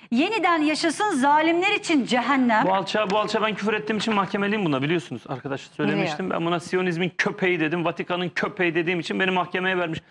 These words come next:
Speaker 2: Ben işte bunu da anlamıyorum ya. Bu adam,
Speaker 1: Vallahi
Speaker 2: bu adamın Türk yargısı, bu adamın hakkını soruyor, arıyor ya. İnanılır gibi değil. Yargı, Türk yargısı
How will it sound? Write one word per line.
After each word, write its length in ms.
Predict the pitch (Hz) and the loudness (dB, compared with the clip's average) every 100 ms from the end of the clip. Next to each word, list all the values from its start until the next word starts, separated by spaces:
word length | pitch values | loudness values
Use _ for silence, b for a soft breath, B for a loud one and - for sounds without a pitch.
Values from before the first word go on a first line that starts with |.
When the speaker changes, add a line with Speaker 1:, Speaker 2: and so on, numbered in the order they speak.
| B B _ | B B _
Speaker 2:
Ben 100 | 175 | -4
işte 220 | 185 226 | -2 -2
bunu 120 | 202 220 | -2 -2
da 60 | |
anlamıyorum 460 | 220 220 196 180 175 | -2 -2 -2 -2 -2
ya. 120 | 170 | 0
Bu 100 | 202 | 0
adam, 160 | 302 320 | 2 2
Speaker 1:
Vallahi 320 | 330 339 - - | 0 0 -4 -2
Speaker 2:
bu 140 | 175 | 0
adamın 380 | 214 226 233 202 - _ - | 2 0 0 -4 -10 _ -16
Türk 280 | - 269 220 | 0 0 2
yargısı, 560 | 226 208 180 - 240 269 - _ - | 0 0 -2 -2 -2 -2 -12 _ -2
bu 180 | 214 240 | 0 0
adamın 400 | 208 214 262 254 - _ | 0 -2 -2 -4 -16 _
hakkını 400 | 226 226 247 240 | -4 -2 -4 -2
soruyor, 400 | - 208 185 175 | -4 -2 -2 0
arıyor 280 | 185 165 170 | 0 2 2
ya. 180 | 156 190 | 0 -2
İnanılır 360 | 190 196 226 220 | -2 0 0 0
gibi 240 | 202 196 | 0 0
değil. 220 | 175 147 _ _ _ _ _ _ _ | -2 -4 _ _ _ _ _ _ _
Yargı, 480 | 165 240 269 226 233 | -2 -2 -2 -2 -2
Türk 200 | 302 240 | -2 0
yargısı 540 | 240 214 196 196 247 | 0 0 -4 -4 -6